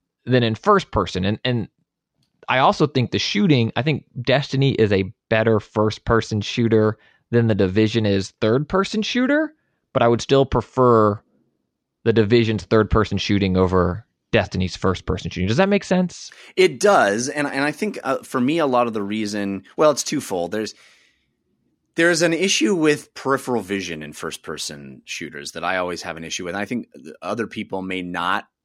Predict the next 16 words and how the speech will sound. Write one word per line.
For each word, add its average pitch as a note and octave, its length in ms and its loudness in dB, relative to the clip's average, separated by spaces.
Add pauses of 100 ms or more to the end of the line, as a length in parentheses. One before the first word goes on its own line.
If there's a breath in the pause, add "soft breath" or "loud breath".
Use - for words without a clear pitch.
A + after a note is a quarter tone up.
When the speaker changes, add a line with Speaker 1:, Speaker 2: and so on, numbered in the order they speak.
(280)
Speaker 2:
uh, F#2+ 360 -6 (440)
have A2 260 -2
that A#2 160 0
problem, G#3+ 540 0
but D3+ 140 -2
for - 140 -6
me, E3+ 280 -2
especially D3 480 -4
in F#2+ 80 -4
multiplayer, E2 600 -6
my D#2+ 120 -14
goodness, F2 360 -12 (220 soft breath)
when - 120 0
Speaker 1:
Well, C#3+ 80 2
Speaker 2:
I - 20 0
die, B2 160 2